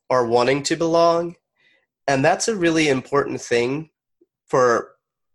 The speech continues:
every person that's ever lived. You want to feel like you're a part of a group, and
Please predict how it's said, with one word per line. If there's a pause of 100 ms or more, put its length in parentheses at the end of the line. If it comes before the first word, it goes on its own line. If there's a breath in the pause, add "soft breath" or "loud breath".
(140)
every
person
that's
ever
lived.
You
want
to
feel
like
you're
a
part
of
a
group, (920 loud breath)
and